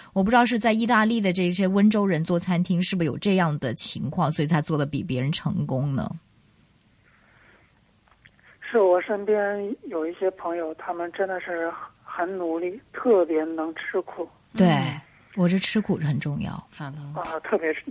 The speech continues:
Speaker 2: 特别能吃苦。
Speaker 1: 怎么样吃苦？
Speaker 2: 早晨，
Speaker 1: 嗯。
Speaker 2: 对，早晨很早起来，然后就准备，
Speaker 1: 嗯。
Speaker 2: 然后晚上很晚才睡觉，
Speaker 3: 嗯。
Speaker 2: 然后就数十年、数几十年
Speaker 1: 都是这样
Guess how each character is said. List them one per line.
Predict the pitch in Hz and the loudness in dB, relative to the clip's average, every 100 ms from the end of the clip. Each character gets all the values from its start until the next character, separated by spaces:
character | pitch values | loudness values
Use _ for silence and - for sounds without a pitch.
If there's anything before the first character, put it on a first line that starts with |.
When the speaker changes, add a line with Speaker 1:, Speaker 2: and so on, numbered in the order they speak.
| - | -10
Speaker 2:
特 | - 196 | -2 0
别 | 170 | 0
能 | 160 156 | -2 0
吃 | |
苦。 | - | 4
Speaker 1:
怎 | 180 | 4
么 | 170 | 4
样 | 214 | 4
吃 | 202 196 | 4 2
苦？ | |
Speaker 2:
早 | 175 175 | -2 -4
晨， | 165 180 175 180 180 185 - | -4 -6 -6 -8 -10 -10 -2
Speaker 1:
嗯。 | 170 | 0
Speaker 2:
对， | 175 165 165 | 0 -2 -4
早 | 175 170 | -6 -4
晨 | 196 | -6
很 | 190 185 | -6 -6
早 | 185 170 | -2 -4
起 | - 151 | -6 -10
来， | 156 | -8
然 | 165 165 | -8 -10
后 | 170 | -10
就 | 156 175 | -6 -6
准 | - 160 160 | -4 -4 0
备， | 180 165 - | 0 0 -2
Speaker 1:
嗯。 | 180 165 | 0 0
Speaker 2:
然 | 156 | 0
后 | 170 | 0
晚 | 170 160 160 | 2 2 0
上 | 196 180 170 165 _ _ - - _ | -2 -2 -4 -10 _ _ -20 -20 _
很 | - 175 | -6 -4
晚 | 180 151 | -2 -2
才 | - 170 | -4 -6
睡 | 190 170 | -4 -2
觉， | 185 165 - _ | 0 -2 -6 _
Speaker 3:
嗯。 | 214 | -2
Speaker 2:
然 | 202 180 | 2 2
后 | 175 175 - _ | 0 -4 -8 _
就 | 185 175 | 0 0
数 | - 220 | 2 0
十 | 180 - 196 | 0 -4 -2
年、 | 220 202 180 185 | 0 0 0 -2
数 | - 196 | 0 -2
几 | - 180 | 2 -2
十 | - | 0
年 | 196 | 4
Speaker 1:
都 | 202 196 | 6 6
是 | 190 | 4
这 | 202 | 2
样 | 220 | 0